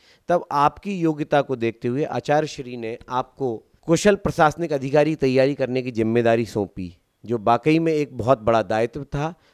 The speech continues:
और उसका निर्वहन आपने निरंतर किया और उसका पारित-, पारितोषिक आप देख सकते हैं कि आज जैन समाज के कई छात्र छात्राएं बहुत बड़े-बड़े पदों पर उच्चासीन हैं और यह सब संभव हो सका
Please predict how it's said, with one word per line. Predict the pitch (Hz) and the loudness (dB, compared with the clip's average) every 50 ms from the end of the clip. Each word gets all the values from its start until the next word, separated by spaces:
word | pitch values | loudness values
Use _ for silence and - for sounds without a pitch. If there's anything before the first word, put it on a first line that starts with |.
| _ _ | _ _
और | - 156 175 | -2 -2 0
उसका | 165 - - 185 | -2 0 0 0
निर्वहन | 185 170 160 151 147 139 147 156 170 180 185 180 | 4 4 4 4 4 4 4 4 2 0 -2 -2
आपने | - 143 135 - 139 147 143 | -4 -4 -4 -4 -4 -6 -4
निरंतर | 131 127 120 120 123 127 135 151 175 180 - 196 190 180 | -4 -4 -4 -2 0 2 2 0 0 0 2 2 2 2
किया | - - 131 120 117 113 117 131 _ _ _ _ _ _ _ | 0 -8 -6 -4 -2 -2 -2 -4 _ _ _ _ _ _ _
और | - 147 | -2 -2
उसका | 156 - 160 135 - _ - 185 190 185 | 0 -2 -4 -6 -8 _ 2 4 4 4
पारित-, | - - 156 143 135 143 143 - - 151 147 139 135 127 120 - | 4 2 0 0 2 0 -4 -4 -6 -4 -4 -4 -4 -6 -4 0
पारितोषिक | 127 127 131 147 151 - 160 156 139 - 170 165 - _ - _ _ - | 0 2 2 0 -2 -2 -4 -6 -4 -6 -8 -10 -10 _ -20 _ _ 0
आप | 135 139 127 | 0 0 0
देख | 117 110 127 143 143 | 2 2 2 2 2
सकते | - - 151 - _ 156 | 0 -4 -4 -4 _ -4
हैं | 151 160 | -4 -4
कि | 151 151 147 - - | -4 -8 -12 -6 0
आज | 120 131 135 131 104 87 85 _ _ _ _ _ _ _ | 4 6 6 4 4 -2 -16 _ _ _ _ _ _ _
जैन | - 95 135 147 165 180 | -2 2 2 2 2 0
समाज | 165 - 156 139 139 139 139 - | -2 -6 -6 -6 -6 -6 -8 -10
के | - 156 - _ _ | -14 -14 -14 _ _
कई | - 165 175 190 180 156 - - _ _ - | 2 4 4 4 2 -2 -6 -12 _ _ -6
छात्र | - 127 123 120 - 127 | 0 2 2 2 0 -6
छात्राएं | 117 - 123 113 107 - - 120 131 139 151 165 175 - _ _ _ _ _ _ - | -8 -4 -2 -2 -2 -2 -2 -2 0 0 0 -2 -6 -10 _ _ _ _ _ _ -8
बहुत | 120 123 156 175 151 | 0 4 4 4 4
बड़े-बड़े | 143 139 143 143 139 127 131 123 | 4 2 4 4 4 2 2 0
पदों | 120 - - 123 120 131 143 | 0 0 -2 0 2 2 2
पर | 147 147 165 165 165 - - _ | 2 2 2 0 0 -2 -6 _
उच्चासीन | 139 123 - - 135 127 123 117 - - 143 139 143 143 | -8 -8 -2 0 2 2 2 0 -2 -4 -4 -2 0 0
हैं | 143 156 175 214 _ _ _ _ _ _ _ | -2 -2 -4 -6 _ _ _ _ _ _ _
और | - 131 135 | 0 0 2
यह | 139 131 143 160 | 2 2 2 2
सब | 151 - 180 180 165 - - _ - _ _ _ _ _ | 4 4 2 2 2 -2 -14 _ -20 _ _ _ _ _
संभव | _ _ - 131 123 131 147 165 165 | _ _ 0 0 2 6 6 6 6
हो | 160 156 156 | 6 2 -2
सका | 151 - 170 - - 160 170 165 | -2 -4 -8 -4 -2 -2 -2 -2